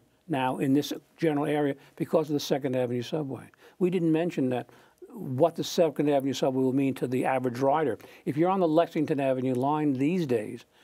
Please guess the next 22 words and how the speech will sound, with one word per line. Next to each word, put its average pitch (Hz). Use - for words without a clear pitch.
you 151
know 147
how 139
overcrowded 139
it 120
is, -
hundred 131
eighteen 135
percent 135
perhaps. 131
Uh, 131
with 147
the, 147
with, 170
with 151
the -
opening 185
of 151
the 143
Second 156
Avenue 143
subway 139